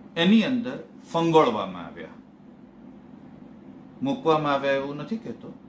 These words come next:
ફંગોળવામાં આવ્યા. અને ત્યારબાદ એ જ રસ્તેથી ટ્રક સતલજ નદીના કિનારે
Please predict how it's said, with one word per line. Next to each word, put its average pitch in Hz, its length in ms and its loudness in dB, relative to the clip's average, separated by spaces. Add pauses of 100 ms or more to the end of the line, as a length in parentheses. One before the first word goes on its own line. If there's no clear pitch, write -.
(180)
ફંગોળવામાં 85 580 -2
આવ્યા. - 180 -18 (1800)
અને 214 200 4
ત્યારબાદ 196 840 0 (1400)
એ 240 140 8
જ 240 60 2
રસ્તેથી 170 600 -6
ટ્રક 147 500 -8 (1000)
સતલજ 208 520 2 (320)
નદીના 147 600 -6 (960)
કિનારે 175 580 2